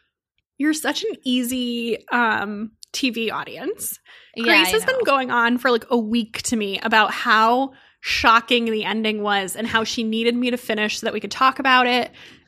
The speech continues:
Speaker 1: And, like, she was upset with me that I wasn't done. And I fi-, I finished last night and I was like, "That was what had you all hot and bothered?"
Speaker 2: It, the problem is, Becca,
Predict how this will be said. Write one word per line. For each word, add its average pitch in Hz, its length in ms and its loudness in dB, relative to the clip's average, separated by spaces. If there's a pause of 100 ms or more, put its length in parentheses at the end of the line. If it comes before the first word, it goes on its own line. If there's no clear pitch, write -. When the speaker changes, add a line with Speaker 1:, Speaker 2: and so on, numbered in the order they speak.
Speaker 1:
And, 220 680 4
like, 208 360 0
she - 160 -2
was 247 160 -4 (260)
upset 233 440 2
with 214 200 -4
me 196 160 -10
that 214 120 -2
I 214 80 0
wasn't 214 340 -2
done. 147 380 -6
And 254 80 0
I 247 80 4
fi-, - 280 -4
I 277 140 4
finished 359 360 2
last 247 200 0
night 233 120 0
and 233 80 -2
I 226 60 0
was 220 160 -2
like, 208 280 -6 (220)
"That 208 420 2
was 427 140 4
what 453 140 6
had 453 240 4
you 453 80 6
all 466 180 6
hot 453 220 2
and 453 80 -6
bothered?" 466 520 2 (1300)
Speaker 2:
It, - 160 -20 (380)
the 294 80 -6
problem 427 440 4
is, 262 300 0
Becca, 185 460 -8